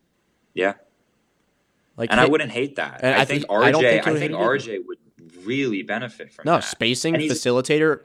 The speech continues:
Speaker 2: veteran.
Speaker 1: Exactly. He's a guy who also doesn't make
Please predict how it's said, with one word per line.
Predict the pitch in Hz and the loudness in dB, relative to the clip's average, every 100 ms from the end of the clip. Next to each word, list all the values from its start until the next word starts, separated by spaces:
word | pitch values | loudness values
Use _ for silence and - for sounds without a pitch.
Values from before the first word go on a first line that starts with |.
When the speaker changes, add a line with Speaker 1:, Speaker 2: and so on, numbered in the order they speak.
| - _ | -20 _
Speaker 2:
veteran. | - 117 135 147 160 165 _ _ _ _ _ _ _ _ - | -2 2 2 2 -2 -8 _ _ _ _ _ _ _ _ -8
Speaker 1:
Exactly. | 110 160 190 - - - _ | -2 0 0 -4 -10 -12 _
He's | 139 160 | -4 0
a | |
guy | 180 170 247 | 4 4 4
who | 233 | 0
also | 175 170 147 | -2 -4 -4
doesn't | 139 135 135 107 | -4 -6 -8 -14
make | 101 101 110 107 - | -12 -4 -4 -4 -10